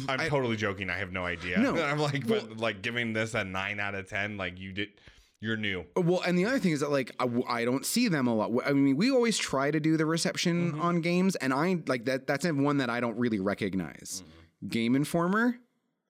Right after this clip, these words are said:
Speaker 2: eight point five out of ten.
Speaker 1: Of course.
Speaker 2: So <laughs> not the nine point five you were thinking, but considering, with the exception of O X M, Game Informer gave it the highest score at eight point five
Speaker 1: And
Speaker 2: out
Speaker 1: I,
Speaker 2: of ten.
Speaker 1: I gotta be honest, man. I don't know how this game rated higher than a six.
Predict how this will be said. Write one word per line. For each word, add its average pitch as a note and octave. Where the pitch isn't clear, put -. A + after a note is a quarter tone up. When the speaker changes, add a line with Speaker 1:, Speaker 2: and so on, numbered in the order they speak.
Speaker 2:
eight A2
point B2+
five A#2+
out B2+
of C#3
ten. F#2+
Speaker 1:
Of -
course. -
Speaker 2:
So F3+
<laughs> -
not D3+
the F#3
nine F#3
point F#3
five F3
you E3+
were D#3+
thinking, C3+
but C3
considering, F#3
with D3
the C3+
exception C3
of F3
O E3
X F3
M, B2
Game A2
Informer A2+
gave G#2
it G2
the G#2
highest G2+
score G#2
at F2
eight G2+
point G2
five F#2+
Speaker 1:
And F2+
Speaker 2:
out F2+
Speaker 1:
I, F2
Speaker 2:
of D#2
ten. E2
Speaker 1:
I D#3+
gotta F#3
be D3
honest, D#3
man. G2+
I A2+
don't D3
know C#3
how B2+
this B2
game B2
rated A#2
higher A2
than G#2
a G2
six. -